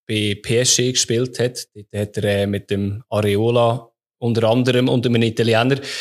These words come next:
ähm, das Duell gehabt mit Nummer eins Position und hat gesagt, es sei recht lustig, der Unterschied von gewissen Nationen, wie sie nur schon Spielstil, auch von einem Goalie. Äh, die deutschen Goalies anscheinend bleiben recht lang aufrecht und sind eigentlich ein Mauer.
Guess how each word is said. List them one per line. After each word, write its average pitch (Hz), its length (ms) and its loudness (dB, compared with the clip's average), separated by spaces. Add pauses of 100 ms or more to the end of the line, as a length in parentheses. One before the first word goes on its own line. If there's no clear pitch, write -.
(380)
ähm, 120 480 0 (480)
das - 120 -2
Duell 131 300 2
gehabt 143 320 0
mit 139 140 -8
Nummer 127 280 2
eins 131 240 0
Position 131 480 0
und 123 140 -2
hat 117 140 -2
gesagt, 120 300 2
es - 100 2
sei 120 200 0
recht 123 320 -2
lustig, 131 520 -4
der - 120 -20
Unterschied 139 840 -4 (140)
von 117 140 -20
gewissen 127 440 0
Nationen, 123 680 0
wie 123 80 0
sie 113 500 -2 (380)
nur 135 160 0
schon 131 140 2
Spielstil, 135 720 0
auch 110 100 2
von 117 140 0
einem 113 140 -2
Goalie. 135 420 0 (500)
Äh, 123 180 0
die 110 100 -2
deutschen 143 400 -2
Goalies 127 380 0
anscheinend 120 640 -2
bleiben 117 300 -4
recht 123 300 0
lang 123 180 0
aufrecht 135 640 -2
und 113 200 -4
sind 120 160 -2
eigentlich 107 200 -2
ein 107 120 0
Mauer. 139 320 0